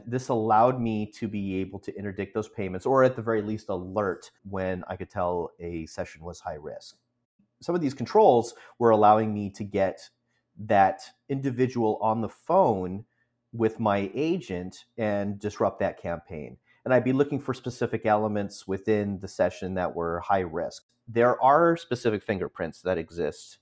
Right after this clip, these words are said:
within these sessions, and they are actionable. And if you are efficient and can create rules and strategies that you recognize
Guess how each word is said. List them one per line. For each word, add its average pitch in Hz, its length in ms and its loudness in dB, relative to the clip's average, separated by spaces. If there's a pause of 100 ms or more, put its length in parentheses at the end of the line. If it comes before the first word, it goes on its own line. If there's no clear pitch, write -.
within 90 640 -6 (160)
these 90 240 -14
sessions, 120 560 -6 (320)
and 101 480 -2
they 104 160 -2
are 135 480 4
actionable. 92 720 -6 (380)
And 107 480 -4 (240)
if 110 200 -2 (260)
you 107 640 -2
are 92 580 2 (120)
efficient - 720 -4
and 95 420 -6 (120)
can 98 140 -10
create 104 460 -6
rules 101 220 -4
and 98 100 -10
strategies 95 840 -4 (320)
that 98 400 -2 (320)
you 107 240 -4
recognize 104 840 -4